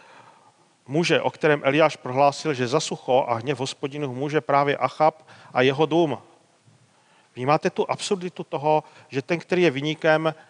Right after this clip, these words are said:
je najednou pozvaný k oslavě? A přesně takový je náš Pán Bůh.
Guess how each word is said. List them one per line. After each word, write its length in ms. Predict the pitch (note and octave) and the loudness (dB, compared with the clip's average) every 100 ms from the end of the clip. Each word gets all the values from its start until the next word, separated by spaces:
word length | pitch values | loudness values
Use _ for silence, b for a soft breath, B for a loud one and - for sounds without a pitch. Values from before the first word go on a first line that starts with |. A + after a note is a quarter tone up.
| - | -10
je 80 | C3+ | -2
najednou 560 | B2+ C3 D#3 D3+ D#3+ | 2 4 4 2 -2
pozvaný 640 | D3+ C#3 - D3 C#3+ C#3+ C#3 | -2 -6 -4 0 0 0 -6
k 60 | |
oslavě? 560 | A#2+ - E3+ F#3 F#3 F#3 - _ _ _ _ _ _ _ _ _ _ _ _ | -8 -2 0 2 0 -2 -6 _ _ _ _ _ _ _ _ _ _ _ _
A 80 | - | -16
přesně 300 | - D#3 E3+ | -10 -8 -8
takový 340 | B2+ A#2 B2+ C3+ | -12 -12 -8 -6
je 100 | C#3 | -4
náš 260 | C3+ C3 | -6 -8
Pán 280 | - A#2+ A#2+ | -10 -8 -8
Bůh. 400 | A2 A2+ - - | -12 -16 -20 -20